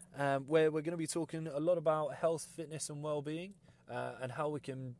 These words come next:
better use that to influence what we do for the rest of our life.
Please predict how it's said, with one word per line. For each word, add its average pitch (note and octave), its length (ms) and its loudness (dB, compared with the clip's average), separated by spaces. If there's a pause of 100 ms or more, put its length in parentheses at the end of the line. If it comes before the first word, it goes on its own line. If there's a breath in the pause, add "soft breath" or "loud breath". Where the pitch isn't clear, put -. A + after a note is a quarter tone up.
better D#3+ 160 0
use D#3 400 -4
that D#3 320 -2
to D#3 400 0
influence D3+ 500 -4
what D#3 120 -6
we D3 100 -4
do D3+ 180 -2
for D3 140 -8
the D3 80 -4
rest D3+ 240 -2
of D3 80 -4
our C#3+ 120 -2
life. D3+ 300 -2